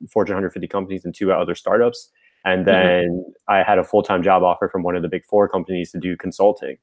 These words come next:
Speaker 1: which I ultimately turned down 'cause I wanted to pursue everything that I'm doing now.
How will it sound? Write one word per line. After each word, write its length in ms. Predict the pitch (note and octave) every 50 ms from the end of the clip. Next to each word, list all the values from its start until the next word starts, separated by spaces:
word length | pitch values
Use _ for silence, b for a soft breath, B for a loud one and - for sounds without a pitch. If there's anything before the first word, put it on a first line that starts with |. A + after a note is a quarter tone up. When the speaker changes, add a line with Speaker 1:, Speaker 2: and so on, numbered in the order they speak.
| _ _ _ _ _ -
Speaker 1:
which 180 | G2 F2+ -
I 100 | F#2 F2
ultimately 360 | G2 A#2 G#2 - A2+ G2 F#2+
turned 280 | F2 - G#2 F#2+ F2+ F2+
down 240 | C3 C#3 D3 C#3+ A#2
'cause 140 | - G2+ F#2+
I 40 |
wanted 260 | F2+ F#2 F#2+ F2+ F#2 E2+
to 40 |
pursue 240 | - G#2+ - - G#2+
everything 320 | F#2 F#2 G2 F2+ - F#2+ E2+
that 100 | E2+ E2
I'm 80 | E2
doing 220 | D#2+ F2+ F2 E2+ F#2
now. 380 | A#2 B2+ B2+ A2+ G#2 F#2+ E2+